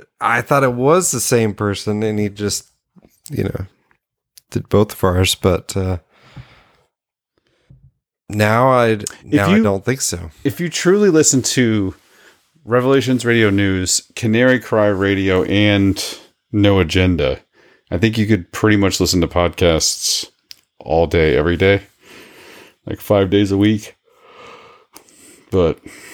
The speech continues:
Speaker 2: that's a lot of talking. It's a lot of talking.
Speaker 1: A lot of hours.
Speaker 2: A lot of hours.
Speaker 1: Yep. So we thank everyone, uh, who contributed and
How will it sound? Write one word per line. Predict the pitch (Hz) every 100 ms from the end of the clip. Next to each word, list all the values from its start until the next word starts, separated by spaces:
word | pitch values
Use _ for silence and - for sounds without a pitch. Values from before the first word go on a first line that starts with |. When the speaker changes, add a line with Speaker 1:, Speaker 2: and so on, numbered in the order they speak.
| - - - -
Speaker 2:
that's | - 110
a | 110
lot | 113 113
of |
talking. | 113 117 107 71 - - - - - -
It's | - -
a |
lot | - 82 87 90
of | 87
talking. | - - - - - - - - _
Speaker 1:
A |
lot | 104 113
of |
hours. | 131 147 127 110 - - - -
Speaker 2:
A |
lot | 85 80
of | 57
hours. | 65 53 - - -
Speaker 1:
Yep. | _ _ _ _ _ _ _ _ _ _ _ _ _ _ _ _ _ _ _ _ _ _ -
So | - 101
we | 107
thank | 107 117 110 120
everyone, | 107 107 107 107 104 104 - -
uh, | 95 95 95 95 -
who | 110
contributed | - 107 - 143 139 135 135
and | 127 135 190 190